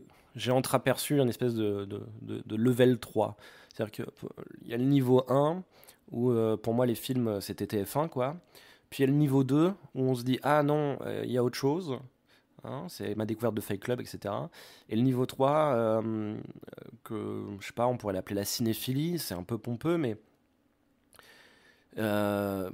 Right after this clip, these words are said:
faut pas prendre ça pour un truc élitiste, hein. Euh, c'est, c'est en écoutant, euh, ces, ces gens-là parler, décortiquer les films, que j'ai appris à aiguiser mon regard sur ces œuvres cinématographiques.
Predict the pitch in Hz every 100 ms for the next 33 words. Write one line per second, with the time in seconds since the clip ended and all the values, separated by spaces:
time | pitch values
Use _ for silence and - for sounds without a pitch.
0 | - - - - - - 117 101 120 123
1 | 113 135 117 107 107 104 101 107 147 131
2 | - 107 104 95 104 107 - 113 104 104
3 | - 135 139 156 180 180 175 139 123 -
4 | 127 113 - 123 117 151 190 131 143 147
5 | - 117 117 135 147 131 120 120 120 -
6 | 120 123 101 - 151 165 110 - - -
7 | - - 120 110 110 - 143 139 101 113
8 | 127 143 135 151 147 123 113 117 127 120
9 | - 92 113 107 117 107 95 - 107 104
10 | 113 104 95 107 -